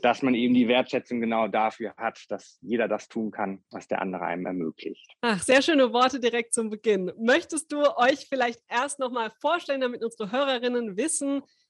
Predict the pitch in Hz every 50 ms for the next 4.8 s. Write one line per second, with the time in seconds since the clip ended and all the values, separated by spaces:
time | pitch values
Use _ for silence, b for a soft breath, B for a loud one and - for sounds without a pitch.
0 | _ _ 202 190 208 240 247 247 247 - - - _ _ - 302 339 339 330 320
1 | 320 320 - 220 202 - 226 294 302 269 254 254 254 269 285 277 - _ _ _
2 | - 214 214 214 214 214 214 208 - - - 208 240 240 - - 262 233 - -
3 | 226 196 196 226 - - 226 - - 233 220 214 214 240 - 349 440 - 269 -
4 | - - 139 - - - 160 - 180 160 - - _ - -